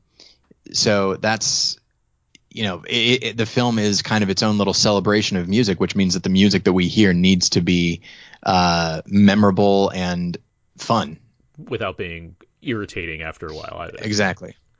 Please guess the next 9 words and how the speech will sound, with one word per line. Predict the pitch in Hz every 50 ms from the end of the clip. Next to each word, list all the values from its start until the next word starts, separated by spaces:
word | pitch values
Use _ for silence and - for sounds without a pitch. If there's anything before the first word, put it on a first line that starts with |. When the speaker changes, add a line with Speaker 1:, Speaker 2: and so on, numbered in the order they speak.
| _ _ _ _ _ _ _ -
Speaker 2:
Um, | 107 107 110 104 101 98 -
our | 120 120
next | 127 147 143 -
question | - 135 120 110 - - - 101 95 101
in | 98 90 90
relation | 92 90 95 92 90 101 92
to, | - - 92 87 85 82 82 - _ _ _ _ _ _ _ - -
uh, | - - - -
h-, | - 69 71 - - 160 170